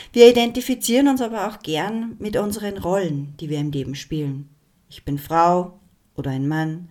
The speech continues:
ich bin Österreicher, Österreicherin, ich bin Mama, Papa, Tochter, Sohn und so weiter. Und wir bemühen uns,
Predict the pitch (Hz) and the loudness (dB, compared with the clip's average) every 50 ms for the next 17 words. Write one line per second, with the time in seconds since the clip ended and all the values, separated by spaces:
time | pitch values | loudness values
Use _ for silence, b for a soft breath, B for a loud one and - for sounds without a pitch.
0 | B B B B B B 175 175 - 185 185 180 196 202 214 208 208 220 190 190 | B B B B B B -14 -4 -2 -2 2 6 6 6 6 6 2 -2 0 0
1 | 180 185 180 208 185 - 185 190 190 - 208 185 180 180 175 175 175 185 175 175 | 0 0 -2 -4 -2 0 0 0 0 -2 -4 -2 -2 -2 -2 -4 -4 -8 -8 -6
2 | 180 175 175 180 180 B B B B B B B 240 - - 262 247 240 233 233 | -4 -4 -4 -4 -6 B B B B B B B -12 -2 2 2 4 4 6 6
3 | 233 240 247 240 233 233 233 - 233 196 202 - - 220 202 196 196 202 196 - | 6 8 8 6 6 4 4 2 0 0 0 0 0 0 0 0 0 -2 -6 -12
4 | - - 240 220 240 - - - 196 190 190 - 202 196 208 214 208 - 190 190 | -6 0 2 2 2 2 -2 -6 -6 -6 -4 -2 -2 0 0 0 0 -2 -4 -4
5 | 180 185 170 170 160 156 156 - - 147 B B B B B B - 208 214 240 | -4 -4 -4 -4 -4 -4 -6 -8 -10 -12 B B B B B B -6 2 4 6
6 | 226 - 233 233 220 208 208 208 214 247 294 320 320 - - 196 208 226 254 285 | 6 6 4 2 2 2 0 0 2 2 2 2 0 -2 -4 -4 -2 0 0 0
7 | 320 - - - B | 0 -2 -6 -14 B